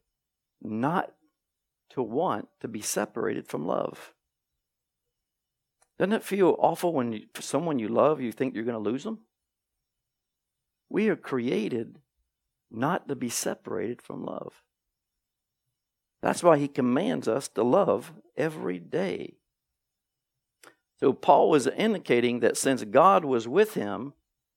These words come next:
he could have all these experiences and still be mature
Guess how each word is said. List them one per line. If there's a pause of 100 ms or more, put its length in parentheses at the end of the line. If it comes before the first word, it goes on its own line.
(280)
he
could
have
all
these
experiences (520)
and
still
be
mature